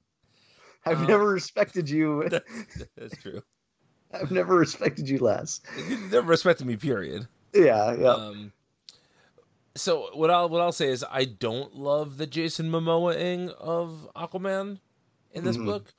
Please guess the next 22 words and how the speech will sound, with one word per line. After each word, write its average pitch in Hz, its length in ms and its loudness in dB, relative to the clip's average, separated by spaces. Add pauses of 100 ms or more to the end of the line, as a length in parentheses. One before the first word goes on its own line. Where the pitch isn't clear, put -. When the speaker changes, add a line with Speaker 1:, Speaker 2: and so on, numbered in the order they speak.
(380)
Speaker 2:
but 131 280 0
I 139 120 0
think 127 360 -10
that 123 180 -4
the 120 120 -4
rest 113 380 -4
of 110 140 -10
what 110 140 -10
Kelly 110 280 -10
Sue 107 260 -8
is 101 120 -10
doing 101 600 -10 (720)
is 107 200 -6
so 113 320 -6
strong 101 800 -10 (960)
that, 101 300 -6 (160)
that 107 140 -6
I'm 98 180 -6
fine 98 300 -10
with 87 180 -14
it, 98 60 -10
essentially. - 680 -16